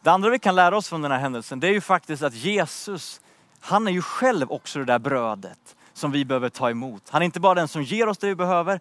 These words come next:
han faktiskt själv är den vi behöver ta emot.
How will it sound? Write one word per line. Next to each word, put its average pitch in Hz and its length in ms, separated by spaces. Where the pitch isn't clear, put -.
han 151 180
faktiskt - 380
själv 156 300
är 214 340
den 101 380
vi 127 180
behöver 113 500
ta - 180
emot. 104 420